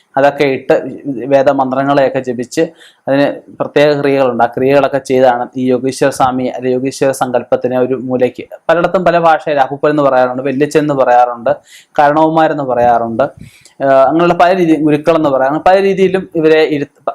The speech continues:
അറിയപ്പെടാറുണ്ട്. എന്നാലും പൊതുവെ പറയുന്ന ഒരു നാമധേയം യോഗീശ്വര സ്വാമി എന്നാണ്. ഇവരെ ഇരുത്തി ഇവര് പൂജിച്ചുകൊണ്ടിരുന്ന ആ വിഗ്രഹം ഇവരുടെ ആ അടക്കിയിരിക്കുന്ന സമാധിയായി എന്ന് പറയും. സമാധി മണ്ഡപത്തിന്റെ മുകളിൽ പ്രതിഷ്ഠിക്കാറുണ്ട്. അപ്പൊ ഇങ്ങനെയുള്ളവര് മരിച്ചു കഴിഞ്ഞാൽ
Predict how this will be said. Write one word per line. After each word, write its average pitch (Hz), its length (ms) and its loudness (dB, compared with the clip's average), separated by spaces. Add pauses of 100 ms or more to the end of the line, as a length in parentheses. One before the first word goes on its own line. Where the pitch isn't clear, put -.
(100)
അറിയപ്പെടാറുണ്ട്. 151 680 2
എന്നാലും 156 360 -6 (180)
പൊതുവെ 208 280 4
പറയുന്ന 196 380 2
ഒരു 170 240 -4
നാമധേയം 156 460 0 (100)
യോഗീശ്വര 151 400 0
സ്വാമി 147 380 -2 (340)
എന്നാണ്. 123 360 -2 (240)
ഇവരെ 165 140 2
ഇരുത്തി 156 300 0
ഇവര് 151 240 0
പൂജിച്ചുകൊണ്ടിരുന്ന 151 640 0
ആ 143 40 2
വിഗ്രഹം 139 420 -2 (220)
ഇവരുടെ 151 440 0
ആ 147 360 0 (1000)
അടക്കിയിരിക്കുന്ന 156 720 0
സമാധിയായി 170 640 2
എന്ന് 147 140 -6
പറയും. 123 120 -4
സമാധി 143 340 0
മണ്ഡപത്തിന്റെ 143 680 0 (360)
മുകളിൽ 139 280 0 (180)
പ്രതിഷ്ഠിക്കാറുണ്ട്. 135 720 0 (640)
അപ്പൊ 180 120 0
ഇങ്ങനെയുള്ളവര് 180 640 2 (100)
മരിച്ചു 147 320 -2
കഴിഞ്ഞാൽ 135 400 0